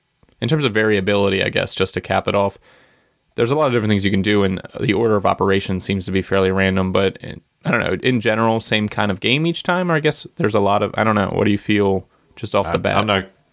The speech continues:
Speaker 2: I'm not gonna talk to that right now. We've only played it once, so
Speaker 1: Okay.
Speaker 2: I, I can't, I mean, I,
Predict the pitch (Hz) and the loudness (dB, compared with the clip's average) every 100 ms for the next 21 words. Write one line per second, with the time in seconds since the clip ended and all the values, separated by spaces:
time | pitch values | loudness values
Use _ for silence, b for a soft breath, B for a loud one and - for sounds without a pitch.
0 | - 85 95 87 76 - 69 - 73 73 | -10 -4 -2 0 -2 -2 -4 -2 -2 -2
1 | 80 76 76 73 78 90 76 73 65 - | -2 -6 -4 -4 -2 -2 -2 -4 -4 -6
2 | 67 - - - 73 165 160 _ _ 82 | -8 -10 -10 -4 -2 -2 -4 _ _ -2
3 | 90 82 - 95 - 98 95 80 78 | 0 0 -2 -4 -2 0 0 -2 -6